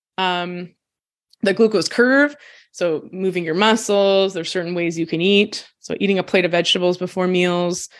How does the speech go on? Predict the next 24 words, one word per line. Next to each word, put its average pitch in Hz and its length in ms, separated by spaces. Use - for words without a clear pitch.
eating 175 220
your 170 120
protein, 180 480
your 175 160
veggies 190 380
first, 185 320
then 180 140
your 180 120
protein 180 340
and 180 120
fat, 175 360
then 180 200
your 180 100
carbs 180 400
after. 175 720
Carb 170 280
reduction. 202 1200
<laughs> - 60
No 202 200
one 185 120
wants 180 160
to - 80
hear 175 140
that. 190 260